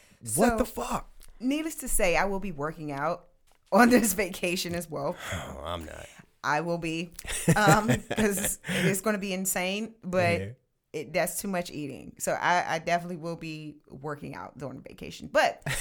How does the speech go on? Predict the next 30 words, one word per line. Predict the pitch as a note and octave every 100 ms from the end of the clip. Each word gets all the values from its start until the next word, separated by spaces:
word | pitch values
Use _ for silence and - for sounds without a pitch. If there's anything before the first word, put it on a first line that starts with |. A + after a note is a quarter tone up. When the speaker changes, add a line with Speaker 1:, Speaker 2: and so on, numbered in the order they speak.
| - C#3
Speaker 1:
<laughs> | - C#3 -
Speaker 2:
otherwise, | F#4+ C4+ G3+ C3+ D3+ F3+ -
other | A3 A#3+
than | A#3+ -
Speaker 1:
Yeah, | -
we'll |
Speaker 2:
that, | A3+
Speaker 1:
get | A3
Speaker 2:
so | A#3+
Speaker 1:
it. | A#3
Speaker 2:
besides | A3 - E4 D#4 -
doing, | F3 A#3+ A#3+ A#3 G#3+ -
you | G3+
know, | G3 F3
exercise, | D3 - E3 F3+ E3 E3
cardio, | - D#3 D#3+ D#3+ D#3 D3+ -
and | - D#3 D#3 D3+
of | -
course | - D#3 D#3+
buying | D3 D3 D3 D#3 E3 E3 E3 - - - E3
your | D#3
best | D3+ C#3+ F#3+ G3 F#3+ -
outfits | E3 E3+ - F3 E3 -
t-, | - - - D3
to |
look | D3 E3 _ _ _ _
your | C3
very | - B2+
Speaker 1:
Mm-hmm. | D3
Speaker 2:
best, | F3+ G3+ D#3+ -